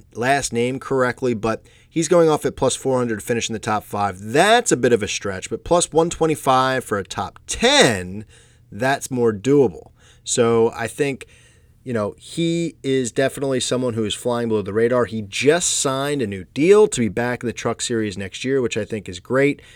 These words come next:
He's a young guy who has definitely shown promise. He has three top fives, five top tens this season. He's in the playoffs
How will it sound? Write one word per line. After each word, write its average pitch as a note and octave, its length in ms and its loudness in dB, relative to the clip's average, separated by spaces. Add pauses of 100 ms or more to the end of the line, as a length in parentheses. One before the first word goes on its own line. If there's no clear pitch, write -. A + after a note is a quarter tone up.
(140)
He's - 100 -18
a F#2+ 40 -10
young A#2+ 260 -2
guy A#2+ 320 0
who G#2+ 180 -2
has G2+ 180 -2
definitely A2+ 380 -4
shown G2+ 400 -6
promise. B2 440 -4
He C#3 100 -2
has A2 160 2
three C3+ 320 -4
top B2+ 300 0
fives, G#2+ 520 -2 (280)
five D3+ 640 4
top C#3 320 2
tens G#2 600 -4 (240)
this A#2 320 0
season. A#2 540 0
He's D3+ 340 -2
in D3+ 120 4
the A#2+ 80 0
playoffs G2 640 -2